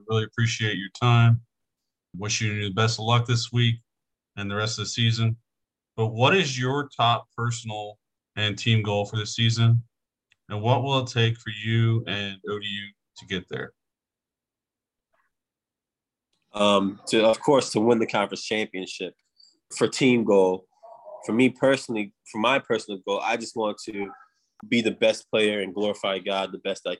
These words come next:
Speaker 2: can in this process. I feel like, uh, I feel like I, I, I can do a lot for this team,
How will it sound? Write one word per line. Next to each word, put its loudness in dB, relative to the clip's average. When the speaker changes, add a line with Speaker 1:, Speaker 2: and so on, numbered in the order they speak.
Speaker 2:
can -6
in -6
this -6
process. -2
I 2
feel 0
like, 0
uh, -4
I -18
feel -2
like 0
I, 0
I, 0
I -2
can -6
do -2
a 0
lot 0
for -10
this -12
team, -8